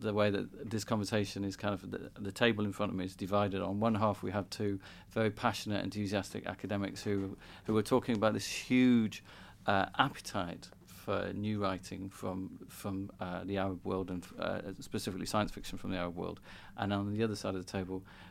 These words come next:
with, uh, you're talking about how much creativity there is, but how limited it is, uh, in terms of its ability to interact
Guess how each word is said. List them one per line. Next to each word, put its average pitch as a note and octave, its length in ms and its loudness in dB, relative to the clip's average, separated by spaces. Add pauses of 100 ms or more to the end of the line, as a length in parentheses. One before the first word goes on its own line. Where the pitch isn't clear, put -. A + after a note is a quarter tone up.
(180)
with, - 100 -6 (240)
uh, G2 300 2 (340)
you're A2 320 4
talking G2+ 380 -2
about F#2+ 300 2 (180)
how G#2 200 0
much G2 300 -2
creativity G2+ 640 -2
there G#2 220 0
is, G2 300 4
but F#2+ 220 -6
how G#2 180 0
limited G2+ 560 -2
it E2+ 240 -12
is, - 140 -18 (420)
uh, F#2 260 2
in G2 120 -2
terms F#2+ 320 -2
of F#2 100 -4
its - 140 -8
ability G2 400 -4
to F#2 340 -4 (380)
interact G#2+ 640 0